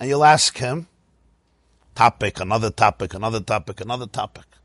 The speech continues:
Yud is a nakuda, it's a nakuda. What's, what's the message? What's the, huh? Elevator pitch. <laughs> They call it mission statement. But even, even whatever it is, it could be a Shir Gemara,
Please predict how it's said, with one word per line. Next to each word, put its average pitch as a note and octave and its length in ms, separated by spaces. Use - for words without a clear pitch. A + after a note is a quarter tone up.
Yud A3+ 240
is B3+ 100
a B3 80
nakuda, A3+ 460
it's - 120
a E3+ 40
nakuda. E3+ 540
What's, - 320
what's G#3 240
the B3 100
message? A3+ 680
What's F3+ 220
the, - 120
huh? F#3 160
Elevator C#3+ 360
pitch. - 560
<laughs> C3 80
They B2+ 100
call D#3+ 240
it C#3+ 100
mission E3+ 360
statement. - 720
But E3+ 160
even, C#4 400
even C4+ 240
whatever D#4 320
it D#4 140
is, C#4 380
it - 80
could F3 140
be F#3 120
a F3 60
Shir F#3 280
Gemara, D#3+ 560